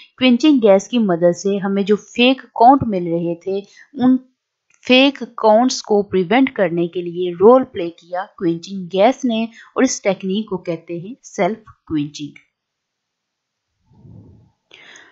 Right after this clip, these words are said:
Students, दूसरी जो टेक्निक यहाँ यूज़ होती है, उसे कहते हैं electronic quenching,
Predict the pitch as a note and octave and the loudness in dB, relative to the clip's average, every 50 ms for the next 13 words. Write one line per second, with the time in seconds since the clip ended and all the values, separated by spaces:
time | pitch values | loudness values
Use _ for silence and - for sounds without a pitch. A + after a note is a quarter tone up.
0 | _ _ - - - E4 D#4+ F#4 G#4+ G4 D#4 A#3 G#3+ B3+ A#3+ - - E4+ F4+ - | _ _ -14 -2 0 2 4 4 2 2 0 2 2 2 2 4 2 2 4 4
1 | F#4+ F4+ - C#4+ A#3+ - - A3+ A#3 A3+ A#3 A#3 G#3+ A3 A3 F#3+ D#3+ F#3 A3 C4 | 4 2 4 2 0 0 -2 -4 -4 -4 -2 -2 0 0 -2 -2 -2 -2 0 0
2 | C4+ A#3+ A3+ G3 - - G3 G3+ A3 A#3 A#3 - A3 G#3 - C4 B3 A3+ G3+ F#3+ | 0 0 -2 -4 -4 -6 -6 -6 -6 -6 -6 -8 -12 -10 -8 -8 -6 -6 -6 -8
3 | E3+ _ - G3 G#3+ B3 A#3+ - G3+ G3 F#3 F#3 - - G3+ F#3 F#3 F#3 F#3+ A#3+ | -8 _ -10 -10 -10 -10 -10 -8 -4 -4 -4 -6 -6 -6 -4 -4 -4 -4 -4 -6
4 | C4+ - _ _ _ _ - F#3+ F3+ E3+ D#3+ - E3 D#3 D#3+ | -8 -8 _ _ _ _ -6 -4 -4 -4 -4 -6 -10 -12 -12